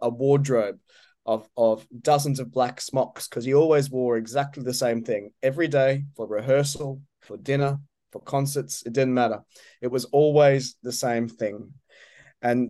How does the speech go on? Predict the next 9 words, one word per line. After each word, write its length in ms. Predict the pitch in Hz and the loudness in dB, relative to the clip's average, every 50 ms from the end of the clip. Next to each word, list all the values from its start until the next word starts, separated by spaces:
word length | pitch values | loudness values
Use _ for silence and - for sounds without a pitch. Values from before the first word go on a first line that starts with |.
| - - | -6 -10
so 460 | - - - - 139 131 131 135 131 120 131 | -8 -2 2 4 6 6 6 4 2 -2 -6
his, 640 | 139 143 143 135 131 - - - - - - - - _ _ _ _ _ _ _ _ | -4 -2 -2 -2 -2 -4 -4 -4 -4 -4 -4 -6 -8 _ _ _ _ _ _ _ _
his 640 | _ - 143 139 139 135 127 123 - - - - - _ _ 123 | _ -4 0 0 2 0 0 -2 -4 -6 -8 -8 -12 _ _ -2
masterclass 800 | 131 143 160 175 - - 170 - - 147 139 127 120 123 123 - | 0 2 2 2 0 -2 -4 -4 0 2 2 4 2 2 -2 -4
that 140 | 131 113 | -2 -2
he 100 | 113 113 | -2 -2
held 480 | 110 - - - 135 127 117 117 113 117 | -4 -6 -4 0 2 2 4 4 4 2
every 240 | 117 113 110 113 113 | 0 0 0 -2 -4
summer 400 | 113 - 131 117 110 101 92 | -4 -4 -2 -2 -4 -4 -8